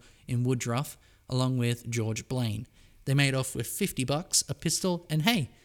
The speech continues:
some cans of peaches. Score!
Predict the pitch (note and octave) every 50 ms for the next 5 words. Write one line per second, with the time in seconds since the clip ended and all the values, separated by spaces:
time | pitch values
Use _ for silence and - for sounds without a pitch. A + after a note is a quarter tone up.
0 | _ - - - D3 - - - A#2+ A#2+ C3 C#3 C#3+ C#3 - D3+ D#3 - G#3+ A3
1 | G#3+ - D#3+ A#2+ G#2 G#2 - - - - _ _ _ _ _ _ _ - - -
2 | - - - - - - B3 B3 A3+ D#3+ C3+ A#2 A2